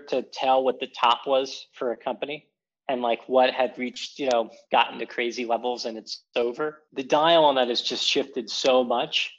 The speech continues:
But I think back then, you kinda felt like you were late to the party, right? Like, "Oh, you know, Facebook, they already kinda had their moment in the sun. Now it's good to be the next thing."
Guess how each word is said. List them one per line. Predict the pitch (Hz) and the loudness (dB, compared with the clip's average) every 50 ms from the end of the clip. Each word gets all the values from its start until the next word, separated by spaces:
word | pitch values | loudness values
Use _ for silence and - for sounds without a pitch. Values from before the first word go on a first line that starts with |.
| _ - | _ 0
But | 143 135 | 4 4
I | 135 139 | 4 4
think | 139 - 185 165 170 - | 2 0 -2 -2 -2 0
back | 165 147 139 131 135 - | 2 2 2 2 0 -2
then, | - 180 180 175 160 139 131 123 117 107 _ _ _ _ _ _ _ _ _ _ _ _ _ _ _ - | 0 0 2 2 2 0 -2 -4 -10 -14 _ _ _ _ _ _ _ _ _ _ _ _ _ _ _ -10
you | 143 143 | -8 -4
kinda | - - 175 160 | 0 2 2 2
felt | 139 - 165 160 170 | 2 2 2 2 2
like | 156 143 139 143 | 2 0 -2 -2
you | 139 | -4
were | 131 127 | -4 -2
late | 120 120 131 135 127 - | 0 2 0 0 0 -6
to | - 120 | -12 -12
the | 117 | -12
party, | - - - 127 120 113 123 120 135 _ _ _ - | -6 0 2 2 2 0 -2 -8 -12 _ _ _ -4
right? | 131 127 123 123 123 - | 0 0 0 0 -2 -2
Like, | 139 123 120 117 - - - - - | -2 -2 -2 -2 -4 -8 -10 -2 2
"Oh, | 170 165 160 151 | 6 6 8 8
you | 151 160 170 | 6 4 2
know, | 160 151 147 | 0 -2 -2
Facebook, | 143 - 147 139 - - 135 127 - - - _ _ _ - | -2 -2 -4 -4 -4 -4 -6 -6 -6 -12 -20 _ _ _ 0
they | 143 | 2
already | 143 139 131 117 | 2 2 2 2
kinda | 127 123 120 110 | 0 0 2 4
had | 110 123 117 | 4 4 4
their | 117 127 | 2 0
moment | 127 127 131 127 127 131 135 | 0 2 0 0 0 -2 -6
in | 131 | -6
the | 131 | -4
sun. | - - 147 139 131 131 | -2 0 0 0 0 -2
Now | 127 120 120 | -4 -4 -4
it's | 117 - - | -6 -6 -4
good | - 135 120 | -6 -4 -4
to | |
be | 117 123 | -4 -6
the | 113 117 | -6 -4
next | 113 123 139 - - - | -4 -4 -4 -4 -6 -6
thing." | 165 165 165 175 180 | -6 -6 -6 -8 -14